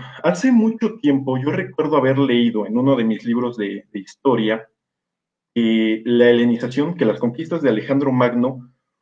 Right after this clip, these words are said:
fueron una, algo netamente positivo, fueron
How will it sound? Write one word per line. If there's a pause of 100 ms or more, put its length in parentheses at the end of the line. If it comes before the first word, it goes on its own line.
(200)
fueron
una,
algo
netamente
positivo, (260)
fueron